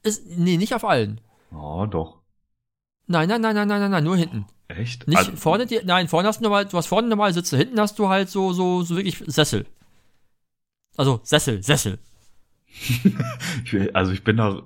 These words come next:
Speaker 2: also ich guck, also am liebsten in Hamburg ehrlicherweise, äh, ist die erste Wahl immer das Savoy, weil das einfach, für mich ist, das ist das perfekte Kinoerlebnis. Du hast, du
Speaker 1: Ja.
Speaker 2: kannst, also das ist nie so,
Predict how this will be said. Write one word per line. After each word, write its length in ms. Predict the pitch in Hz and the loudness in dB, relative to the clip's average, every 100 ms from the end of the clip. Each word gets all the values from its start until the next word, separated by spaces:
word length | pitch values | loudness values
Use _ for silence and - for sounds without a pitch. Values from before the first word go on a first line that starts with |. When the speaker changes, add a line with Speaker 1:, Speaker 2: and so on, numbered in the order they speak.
| - | -2
Speaker 2:
also 360 | 90 82 82 - | -2 0 -4 -4
ich 100 | - | -4
guck, 240 | 127 120 - | -2 -2 2
also 240 | 110 110 | 2 2
am 120 | 98 | 2
liebsten 280 | 110 - 135 | 2 2 0
in 160 | 90 95 | 0 2
Hamburg 240 | 127 151 92 | 2 2 2
ehrlicherweise, 1300 | 117 113 107 113 113 117 113 - 92 92 95 85 - | 2 2 2 2 2 2 2 0 0 2 2 0 -10
äh, 60 | - | -6
ist 240 | 101 - | -6 -2
die 60 | 95 | 0
erste 320 | 92 101 98 | 2 2 2
Wahl 200 | 92 95 | 2 2
immer 180 | 98 107 | 2 2
das 160 | 95 - | 0 0
Savoy, 460 | 87 85 92 120 123 - - - _ _ | -2 0 2 0 -2 -12 -18 -20 _ _
weil 480 | - 90 85 87 90 | 0 2 4 2 0
das 220 | 85 95 - | 0 -2 2
einfach, 340 | 95 101 95 | 0 2 0
für 120 | - | 2
mich 180 | 107 143 | 0 2
ist, 200 | 123 - | -2 2
das 120 | 135 | 2
ist 200 | 139 123 | 2 0
das 180 | 123 101 | 0 0
perfekte 400 | - 98 113 113 | -2 2 2 0
Kinoerlebnis. 880 | - 120 98 - 82 85 82 87 82 - - - - | -2 0 0 -2 -2 -4 -2 -4 -4 -14 -20 -20 -2
Du 100 | 107 | 0
hast, 280 | 107 - - | 0 -4 -12
du 180 | 110 113 | -2 -2
Speaker 1:
Ja. 40 | 101 | 2
Speaker 2:
kannst, 360 | 117 113 - | 2 2 -2
also 340 | - 107 113 113 - - | 0 2 2 0 -12 0
das 180 | 117 - | 2 2
ist 200 | 127 123 | 0 2
nie 240 | 127 160 | 2 2
so, 460 | 170 156 151 151 - | 2 2 2 2 -2